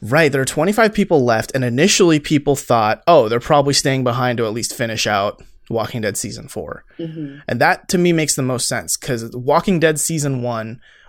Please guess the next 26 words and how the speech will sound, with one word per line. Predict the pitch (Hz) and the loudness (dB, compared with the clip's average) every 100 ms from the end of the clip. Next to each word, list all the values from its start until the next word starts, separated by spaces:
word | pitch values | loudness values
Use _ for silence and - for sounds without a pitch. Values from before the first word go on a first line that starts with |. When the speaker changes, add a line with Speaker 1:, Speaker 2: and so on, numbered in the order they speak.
| - | -4
Speaker 1:
was, | 123 117 | 0 0
like, | 117 110 - | -2 -4 -6
the | 113 110 135 151 | -10 -6 -2 -2
game | 139 117 113 101 | -4 -6 -8 -8
for | - | -12
them. | 90 90 120 _ _ _ _ _ | -14 -16 -18 _ _ _ _ _
You | - | -8
know, | 110 | -4
it's | 117 | -4
the | 123 | -2
game | 131 | -2
Speaker 2:
Oh, | - | -2
Speaker 1:
that | - | -4
Speaker 2:
yeah. | - - - | -8 -14 -6
Speaker 1:
put | - 160 147 | 0 0 2
them | 135 123 | -2 -2
on | 113 113 | -4 -6
the | |
map. | 104 90 - - - _ _ _ _ _ _ _ _ _ _ _ _ _ _ _ _ _ - - _ _ - | -8 -8 -12 -20 -20 _ _ _ _ _ _ _ _ _ _ _ _ _ _ _ _ _ -16 -16 _ _ -8
And | 127 117 | -6 -2
it | 135 | 2
only | 165 165 | 2 2
makes | 147 131 | 0 -2
sense | 160 147 - | 0 0 -2
to, | 120 | -2
like, | 110 - | -2 -4